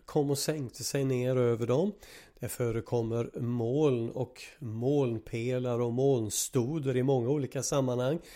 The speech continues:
i Bibeln. Inte minst i Gamla testamentet. Vi kan ju läsa om Israels folk bland annat under sin ökenvandring, att Herren själv gick framför dem om dagen i en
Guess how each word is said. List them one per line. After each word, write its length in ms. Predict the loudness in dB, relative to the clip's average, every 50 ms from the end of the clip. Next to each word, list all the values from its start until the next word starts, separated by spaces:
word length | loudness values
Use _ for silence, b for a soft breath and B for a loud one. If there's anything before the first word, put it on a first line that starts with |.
| B B B B
i 140 | -6 -4 -2
Bibeln. 880 | 0 2 2 2 2 0 0 -2 -2 0 0 0 0 2 0 0 0 -2 -4 B B B B B B B B B B
Inte 280 | -4 -4 -4 -2 -2 -2
minst 380 | 0 0 0 0 -2 -2 -4 -2
i 40 |
Gamla 320 | 0 0 0 2 0 -2 -2
testamentet. 920 | -2 -4 -6 -4 -4 -4 -4 -2 -2 -2 -4 -6 -6 -6 -6 -6 -6 -8 -12
Vi 60 | -10
kan 160 | -10 -8 -8
ju 80 | -6 -4
läsa 340 | -4 -4 -4 -4 -4 -4
om 180 | -4 -4 -4 -6 B B B B B B B B B B B B -4
Israels 640 | -2 -2 0 -2 -2 -2 -2 0 0 0 -2 -4 -2
folk 400 | 2 2 2 2 0 -2 -4 -4
bland 240 | -2 0 0 2
annat 460 | 2 2 2 2 0 0 -2 -4 -8 -8
under 240 | -6 -6 -4 -4
sin 220 | -6 -4 -4 -2 -2
ökenvandring, 1040 | 0 0 -2 -2 -2 -2 -2 0 0 0 0 0 -2 -2 -2 -2 0 0 0 -2 -2
att 200 | -4 -6 -6 -6
Herren 460 | -4 -4 -2 -2 -2 -4 -4 -6 -6
själv 520 | -6 -2 0 0 2 2 0 -2 -2 -2 -2
gick 240 | -4 -4 -4 -6
framför 460 | -8 -6 -4 -4 -4 -4 -6 -8 -8 -8
dem 200 | -6 -6 -4 -4
om 140 | -6 -4
dagen 440 | -4 -4 -4 -4 -6 -6 -6 -6 -4
i 80 | -4 -4
en 120 | -4 -6